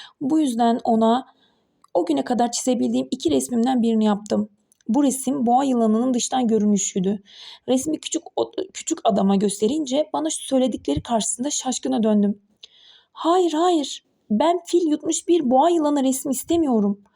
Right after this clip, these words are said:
Boğa yılanı çok tehlikeli bir yaratıktır. Fil ise çok yer kaplar.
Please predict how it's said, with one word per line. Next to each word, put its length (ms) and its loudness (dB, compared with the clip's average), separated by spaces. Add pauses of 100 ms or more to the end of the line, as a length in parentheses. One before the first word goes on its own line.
(320)
Boğa 240 2
yılanı 340 2
çok 280 -6
tehlikeli 600 0
bir 100 2
yaratıktır. 800 -2 (400)
Fil 240 0
ise 480 -2 (260)
çok 320 -4
yer 200 0
kaplar. 580 -4